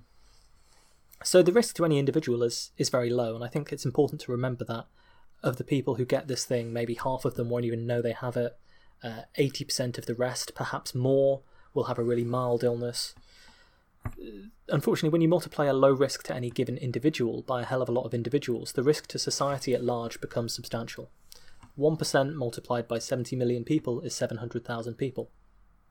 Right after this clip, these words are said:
And again, if that's the kind of sum you don't want to hear about, switch off now. So let's begin with what we know.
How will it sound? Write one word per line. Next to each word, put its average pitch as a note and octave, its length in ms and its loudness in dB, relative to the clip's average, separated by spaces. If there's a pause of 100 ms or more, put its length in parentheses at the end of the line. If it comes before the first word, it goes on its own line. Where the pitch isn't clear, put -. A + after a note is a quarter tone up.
(140)
And B2+ 120 0
again, A#2 200 -2
if A#2 60 -10
that's C3+ 180 -2
the - 80 -6
kind B2 160 -4
of - 60 -8
sum A#2+ 280 -4
you A#2 80 -4
don't A#2+ 120 -2
want A2+ 120 -8
to B2 80 0
hear C#3+ 180 0
about, A2+ 300 -4 (320)
switch - 340 -8
off - 140 -12
now. G#2+ 240 -12 (1900)
So - 140 4
let's G3 160 2
begin D3 260 0
with C3 140 -2
what C#3 100 -2
we A#2+ 100 -6
know. G#2+ 160 -10